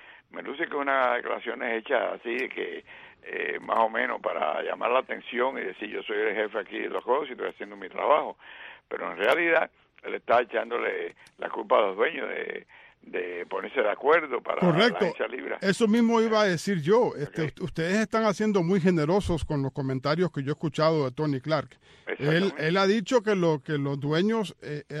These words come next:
Speaker 2: han practicado lo que en inglés se llama colusión,
Speaker 1: Colusión.
Speaker 2: que es un arreglo. Un arreglo, pero no es un arreglo así como diciendo un pacto
Speaker 1: No es
Speaker 2: entre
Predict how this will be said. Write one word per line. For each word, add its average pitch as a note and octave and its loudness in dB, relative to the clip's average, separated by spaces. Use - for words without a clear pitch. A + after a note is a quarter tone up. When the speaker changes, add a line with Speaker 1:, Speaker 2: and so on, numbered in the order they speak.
Speaker 2:
han D#3+ 0
practicado F#3 2
lo F3+ 0
que D#3+ -4
en C#3+ 0
inglés C#3+ -2
se F#3 -2
llama E3+ 2
colusión, D#3 -2
Speaker 1:
Colusión. F#3+ 0
Speaker 2:
que F#3 4
es F3+ -2
un G3 2
arreglo. D3+ 0
Un F3 4
arreglo, A3 4
pero D#3 -2
no D#3 2
es G#3 0
un C4 4
arreglo G#3+ 4
así G3 -2
como F#3 2
diciendo F3 2
un E3+ 4
pacto F3+ 2
Speaker 1:
No C#3+ 6
es C#3+ 2
Speaker 2:
entre D3+ 4